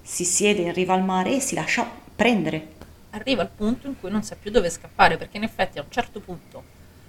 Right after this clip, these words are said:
Speaker 2: non sai più dove andare. A un certo punto un vicolo cieco lo incontri, a un certo punto un posto che non abbia due uscite ti ci ritrovi. A un certo punto, se
Speaker 1: Certo.
Speaker 2: non hai una rete di solidarietà come quella che ha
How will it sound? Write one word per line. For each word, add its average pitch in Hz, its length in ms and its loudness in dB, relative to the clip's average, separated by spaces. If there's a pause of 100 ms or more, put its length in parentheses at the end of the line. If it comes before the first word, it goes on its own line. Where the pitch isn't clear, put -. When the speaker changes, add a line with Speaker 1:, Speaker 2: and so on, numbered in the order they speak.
(100)
Speaker 2:
non 226 260 2
sai 190 220 2
più 190 200 -12
dove 196 220 0
andare. 147 400 -4
A 147 40 0
un 156 60 -8
certo 214 220 -6
punto 269 200 4
un 196 100 -2
vicolo 180 280 0
cieco 180 260 4
lo 196 100 2
incontri, - 640 0
a - 60 -12
un 160 60 -10
certo 202 220 -8
punto 233 220 0
un 180 160 -10
posto 202 300 -4
che 196 100 -8
non 185 140 -2
abbia 185 260 6
due 170 100 0
uscite 180 680 2 (440)
ti 202 120 -2
ci - 120 -2
ritrovi. 175 540 2 (300)
A 240 120 6
un 381 80 -2
certo - 340 -6
punto, 180 500 -4
se - 180 -2
Speaker 1:
Certo. 180 240 -2
Speaker 2:
non 233 120 0
hai 294 180 -2
una 208 260 2
rete 247 640 2
di 175 160 -14
solidarietà 170 960 -4 (320)
come 202 320 4
quella 185 280 -4
che - 140 -14
ha 165 60 -10